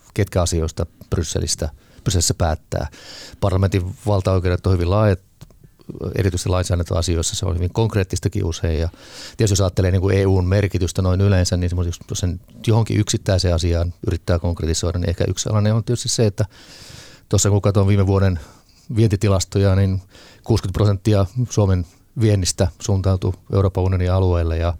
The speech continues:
on sinänsä siis sisämarkkinalainsäädännön alaista. Ja, ja muun muassa tämä lainsäädäntöala on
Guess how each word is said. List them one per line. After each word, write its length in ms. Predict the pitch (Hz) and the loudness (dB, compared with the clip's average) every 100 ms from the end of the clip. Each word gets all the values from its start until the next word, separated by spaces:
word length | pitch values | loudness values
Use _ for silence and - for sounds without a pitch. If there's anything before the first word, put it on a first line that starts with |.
| - - - - - | -12 -20 -20 -20 -2
on 140 | 98 | 0
sinänsä 360 | 95 95 87 87 | 2 2 2 0
siis 240 | 101 90 | 0 2
sisämarkkinalainsäädännön 1300 | 117 110 95 95 95 - 95 90 92 87 87 90 90 | 2 2 2 0 -2 -2 0 2 2 2 0 2 0
alaista. 520 | 101 101 85 80 - 78 - - - | 0 0 0 -2 -4 -6 -8 -14 -6
Ja, 320 | 87 80 80 - | -2 -2 -2 -2
ja 160 | 85 | -2
muun 180 | 90 85 | 0 -2
muassa 240 | 85 87 - | -2 -4 -2
tämä 200 | 110 95 | 0 2
lainsäädäntöala 640 | 95 90 95 92 98 | 0 -2 -2 -4 -4
on 120 | 92 | -4